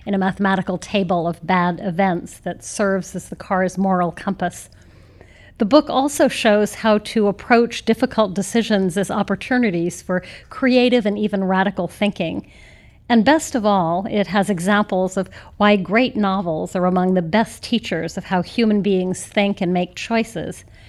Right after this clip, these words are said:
And it offers examples of the cosmic decisions that lie before us. Stephen, would you start us off with a kind of simple decision example, um, maybe the Darwin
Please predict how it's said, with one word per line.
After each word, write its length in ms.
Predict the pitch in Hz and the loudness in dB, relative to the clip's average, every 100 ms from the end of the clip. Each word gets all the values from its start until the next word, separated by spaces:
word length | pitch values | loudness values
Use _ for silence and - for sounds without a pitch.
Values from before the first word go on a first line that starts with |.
| - - | -20 -8
And 120 | 220 | 0
it 100 | 220 | 2
offers 380 | 214 214 214 190 | 2 2 0 0
examples 760 | 185 180 202 208 - 160 175 190 | -2 0 2 0 -2 -6 -4 -4
of 160 | 185 - - - | -4 -6 -12 -4
the 80 | 220 | -4
cosmic 580 | - 214 214 208 190 | 0 0 2 0 -2
decisions 680 | 202 - 214 202 180 160 - | -4 -4 -4 -4 -4 -6 -6
that 140 | 185 | -4
lie 260 | 190 170 175 | -2 0 0
before 460 | 170 170 - 175 175 | -2 -8 -6 -4 -4
us. 340 | - - - - - - - - _ _ - - - | -6 -12 -20 -20 -20 -20 -20 -20 _ _ -20 -20 -20
Stephen, 400 | - - 277 254 | -12 -2 0 2
would 180 | 247 247 | -2 0
you 220 | 370 392 - | 0 0 -2
start 440 | - - 240 233 | -4 -2 2 4
us 220 | 233 - | 2 0
off 320 | 190 185 196 - | 0 0 -2 -4
with 180 | 190 - | -6 -8
a 60 | 233 | -12
kind 240 | - 208 | -6 -2
of 120 | 190 - - - | -2 -6 -18 -6
simple 680 | - - 226 277 277 277 - - - - - | -2 2 2 4 2 0 -10 -20 -20 -12 -4
decision 640 | 226 - 214 233 240 254 | -2 0 0 0 0 -2
example, 720 | - 185 170 170 220 233 262 - - | -6 -4 -4 -4 -4 -4 -6 -12 -8
um, 340 | 196 180 180 - - | -6 -4 -6 -8 -6
maybe 180 | 190 | -4
the 120 | 190 170 | -2 -2
Darwin 500 | 175 180 208 240 | -2 0 -2 -4